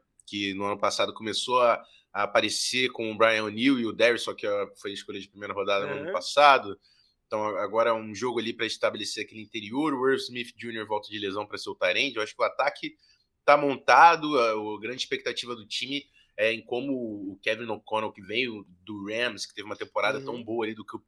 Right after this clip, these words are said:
Speaker 1: Cooper Kupp, né? Se ele consegue ainda jogar o, o nível do Justin Jefferson mais alto, né? Porque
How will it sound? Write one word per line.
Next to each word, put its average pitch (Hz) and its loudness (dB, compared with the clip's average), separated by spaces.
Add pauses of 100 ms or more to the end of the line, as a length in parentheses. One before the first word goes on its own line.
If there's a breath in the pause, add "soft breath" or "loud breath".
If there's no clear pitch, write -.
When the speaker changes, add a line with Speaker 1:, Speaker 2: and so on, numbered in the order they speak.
(100)
Speaker 1:
Cooper 107 -8
Kupp, 131 -2
né? 110 -4
Se - -8
ele 117 -6
consegue 117 -4
ainda 117 -6
jogar 113 6
o, 107 0
o 101 -18
nível 113 -10
do 95 -18
Justin 104 -8
Jefferson 117 0
mais 117 -4
alto, 101 4
né? 90 -14
Porque 95 -12